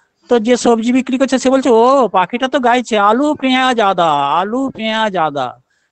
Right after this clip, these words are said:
যে রং করে বলে, "দূর পাগল, পাখিটা গাইছে লাল নীল সাদা, লাল নীল সাদা।" মানে, যার যেমন ভাব সে সেভাবেই বলছে। আর আমার গুরু ভাই বলছেন কি, "তোরা সবাই ভুল বলছিস রে,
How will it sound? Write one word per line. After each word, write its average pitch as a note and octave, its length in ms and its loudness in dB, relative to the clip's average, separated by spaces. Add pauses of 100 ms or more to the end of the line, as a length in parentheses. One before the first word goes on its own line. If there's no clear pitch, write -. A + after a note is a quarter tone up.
(140)
যে G#3+ 200 -4
রং G#3+ 260 -6
করে A#3 160 -6
বলে, G#3+ 180 -6
"দূর A#3+ 260 -4
পাগল, D3 320 -2 (540)
পাখিটা F3 340 -4
গাইছে E3+ 600 0
লাল G3 420 2
নীল G#3+ 260 -4
সাদা, C3 580 -4
লাল D3 340 -2
নীল F3 300 -8
সাদা।" B2+ 380 -12
মানে, F3+ 220 -8
যার G#3+ 220 -2
যেমন G#3+ 240 -4 (140)
ভাব F#3+ 180 -2
সে G#3+ 180 -8
সেভাবেই F3+ 400 -8
বলছে। E3+ 380 -14 (480)
আর C#3 140 0
আমার D3+ 200 0
গুরু D#3 240 -2
ভাই F3 200 0
বলছেন F#3 340 -2
কি, G3+ 140 -8
"তোরা F3 240 0
সবাই F3 380 2
ভুল F#3 260 -2
বলছিস F#3+ 440 -2
রে, F3 240 0